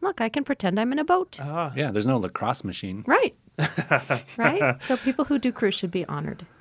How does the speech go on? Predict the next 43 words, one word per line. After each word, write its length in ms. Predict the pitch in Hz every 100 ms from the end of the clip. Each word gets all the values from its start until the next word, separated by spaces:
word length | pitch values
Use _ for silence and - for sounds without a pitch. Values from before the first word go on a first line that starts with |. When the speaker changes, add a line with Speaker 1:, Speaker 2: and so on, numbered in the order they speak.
| _ _ _ _ _ _
Speaker 3:
Yeah. 140 | 160 185
Speaker 2:
Huh. 120 | 202 - _ _ _ -
I 100 | 151
thought 180 | 180 202
you 100 | 196
were 80 | 175
gonna 200 | 170 143
start 560 | - - 147 151 - -
that 380 | 135 127 117 -
quiz 600 | - 147 117 113 - - _ -
with 320 | 123 - 123
baseball 600 | 127 123 - 107 82 - -
just 200 | 117 -
'cause, 200 | 113 -
like, 320 | 110 101 - _ _ _ _ _ _ -
I 40 |
don't 80 | 127
know, 60 | 117
I 60 |
feel 180 | 107 139
like 80 | 127
Speaker 1:
That's 180 | 311 -
Speaker 2:
that's 120 | 254
always 200 | 254 226
the, 60 | 180
Speaker 1:
unknowable, 480 | 165 156 180 - 170 190 -
Speaker 2:
like 80 | -
<laughs> 0 |
Speaker 1:
right? 340 | 180 202 220 180 202 - - - _ _ - - - - -
I 40 | 226
mean, 120 | 240
you've 120 | 247
got 140 | 277
all 120 | 277 294
the 80 |
basemen, 680 | 233 180 170 - 165 156 175 - _ _ - - _ _ _ -
base 220 | 160 -
people. 400 | - 165 160 180
Speaker 2:
I 60 | 180
think 200 | 208 208
it's 180 | 196 -
nine, 640 | 139 165 277 247 113 107
right? 340 | 107 139 254